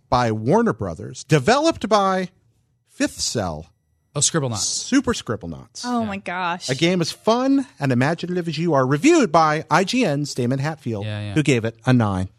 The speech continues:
Speaker 3: How did
Speaker 2: Yeah.
Speaker 3: I not
Speaker 2: It also won
Speaker 3: re-,
Speaker 2: our Game of
Speaker 3: <laughs> remember
Speaker 2: E three award.
Speaker 3: Scribblenauts?
Speaker 1: Yep. He also
Speaker 3: Uh.
Speaker 1: praised the game's refined control scheme and incorporation of adjectives, but criticized its low level of difficulty. This was Super Scribblenauts. The original submission was Scribblenauts, but I like Super Scribblenauts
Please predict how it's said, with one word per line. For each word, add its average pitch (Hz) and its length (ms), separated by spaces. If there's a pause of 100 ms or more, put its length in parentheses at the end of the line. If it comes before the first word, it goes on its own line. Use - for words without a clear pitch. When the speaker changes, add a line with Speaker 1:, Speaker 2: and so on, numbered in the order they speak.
(240)
Speaker 3:
How 381 140
did 415 80
Speaker 2:
Yeah. 117 140
Speaker 3:
I - 40
not 277 200
Speaker 2:
It 143 40
also 156 260
won 165 140
Speaker 3:
re-, 139 80
Speaker 2:
our 127 80
Game 123 280
of - 60
Speaker 3:
<laughs> 110 60
remember 220 140 (100)
Speaker 2:
E - 40
three - 40
award. - 260
Speaker 3:
Scribblenauts? - 600
Speaker 1:
Yep. 131 220 (560)
He - 180
also 269 360
Speaker 3:
Uh. 269 60
Speaker 1:
praised 254 320
the 196 60
game's 170 320
refined 220 400
control 190 380
scheme 147 500
and 131 140
incorporation 170 720
of 180 120
adjectives, 120 640
but - 160
criticized 110 880
its 107 160
low 113 200
level 107 260
of 101 80
difficulty. 80 400
This 131 160
was 156 100
Super - 320
Scribblenauts. - 720
The 139 120
original 202 300
submission 139 400
was 117 120
Scribblenauts, 131 460
but 120 80
I 117 80
like 113 180
Super 113 220
Scribblenauts 107 480